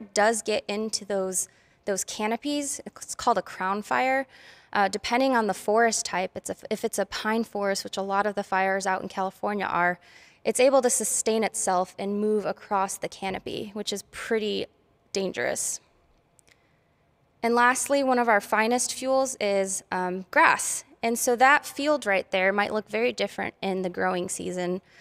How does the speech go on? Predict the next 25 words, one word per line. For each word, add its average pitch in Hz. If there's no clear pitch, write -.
It 208
could 202
be 202
green 233
and 185
lush, 202
and 185
it 202
won't 208
carry 226
fire 185
very 185
well 180
'cause -
it's -
moist. 196
But 240
in 233
the 214
dormant 247
season, 185
you've 196
got 202
all 233
these 220